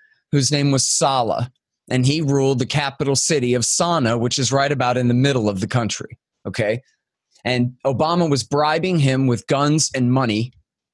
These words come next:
to allow the C I A to wage the drone war against Al-Qaeda in the Arabian Peninsula, A Q A P. Okay. Now, the more Obama bombed them and the C I A bombed them,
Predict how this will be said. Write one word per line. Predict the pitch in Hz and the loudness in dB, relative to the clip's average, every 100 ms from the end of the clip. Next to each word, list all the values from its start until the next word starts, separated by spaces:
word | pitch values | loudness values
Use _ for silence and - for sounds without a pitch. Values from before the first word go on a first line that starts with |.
| - | -6
to | 156 135 | -2 0
allow | 127 135 139 127 120 | 2 0 0 0 0
the | 123 | 0
C | - 131 123 | 0 0 0
I | |
A | 113 117 107 | 0 0 0
to | 101 123 | -2 -2
wage | 110 117 104 - | 0 0 0 -2
the | 117 107 104 | -2 -2 -2
drone | - 123 117 110 | -2 0 2 2
war | 95 98 | 0 0
against | 98 104 117 107 - | -2 -2 0 0 0
Al-Qaeda | 107 - 117 113 113 | -2 0 0 2 0
in | 110 | 2
the | 113 | 2
Arabian | 104 110 104 107 98 | 2 0 0 0 0
Peninsula, | 107 101 95 - 50 - | -2 -2 -2 -4 -4 -2
A | 110 | -2
Q | 98 107 98 | -2 0 0
A | 90 87 | 0 -2
P. | - - _ _ - | -6 -10 _ _ -12
Okay. | - 117 113 - _ - | -6 -4 -4 -10 _ -6
Now, | 120 101 - _ _ - | -4 -4 -6 _ _ -4
the | 135 | 0
more | 131 156 196 | 2 4 2
Obama | 185 160 170 170 175 139 | 2 0 0 0 0 0
bombed | 190 233 156 | 0 0 0
them | 135 147 160 | 0 0 0
and | 135 | 0
the | |
C | 127 190 | 0 0
I | 170 | 2
A | 160 | 2
bombed | 135 180 208 131 | 0 0 0 2
them, | 127 | 0